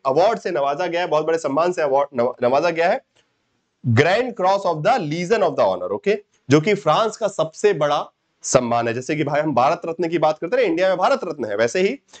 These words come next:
अ, फ्रांस में जो है उसी प्रकार की स्तर का एक बहुत बड़ा सम्मान जो है वो Grand Cross of the Legion of the Honor है, जिससे भारत के प्रधानमंत्री को नवाजा गया है। So this is very important information।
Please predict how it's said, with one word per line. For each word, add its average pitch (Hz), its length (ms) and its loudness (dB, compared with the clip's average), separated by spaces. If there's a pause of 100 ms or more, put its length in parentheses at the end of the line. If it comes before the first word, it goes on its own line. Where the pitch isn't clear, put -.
(260)
अ, 117 80 6
फ्रांस 180 400 -2
में 185 140 -4
जो 170 120 -2
है 220 120 -2 (420)
उसी 170 220 2
प्रकार 165 280 2
की 190 280 0
स्तर 165 220 -2
का 165 120 0
एक 165 160 0
बहुत 160 200 0
बड़ा 156 160 0
सम्मान 151 360 -2
जो 151 120 -2
है 233 160 -2 (200)
वो 117 60 6
Grand 180 480 2
Cross 160 280 0
of 139 80 -10
the 202 160 2 (120)
Legion 139 200 -2
of 139 160 0
the 135 160 4
Honor 165 220 -2
है, 202 120 -6 (400)
जिससे 175 480 2
भारत 139 320 0
के 170 100 0
प्रधानमंत्री 151 560 -2
को 147 80 -4
नवाजा 131 340 0
गया 170 140 -2
है। 202 80 -2
So 185 60 -8
this 135 200 -6
is 151 60 -8
very 135 260 2
important 135 340 0
information। 190 480 0